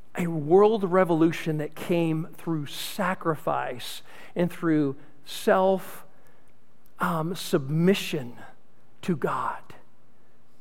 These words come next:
And it threw them into a completely different, like,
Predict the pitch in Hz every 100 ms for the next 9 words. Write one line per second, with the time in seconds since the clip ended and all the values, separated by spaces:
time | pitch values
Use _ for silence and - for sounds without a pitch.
0 | - - 214 202 180 196 220 208 - 156
1 | 190 226 233 233 185 170 196 190 196 196
2 | - - - - 196 190 - 190 - 165
3 | 180 170 - 214 220 208 185 143 185 185
4 | 190 180 - 170